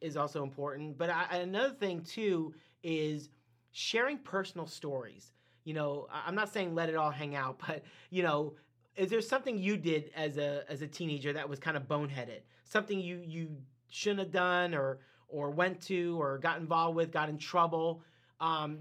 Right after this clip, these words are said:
bringing that story into the conversation, uh,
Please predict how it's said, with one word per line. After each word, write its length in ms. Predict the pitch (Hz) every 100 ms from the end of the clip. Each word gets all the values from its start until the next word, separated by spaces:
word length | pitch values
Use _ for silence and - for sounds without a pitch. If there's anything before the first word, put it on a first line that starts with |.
| 139
bringing 340 | 180 247 302
that 220 | 254 180 -
story 640 | - 170 170 180 214 202 - _ _ _ _ _ _ -
into 220 | 190 196
the 60 | 185
conversation, 840 | 170 165 165 151 160 - 196 208 - _ _ -
uh, 300 | 156 143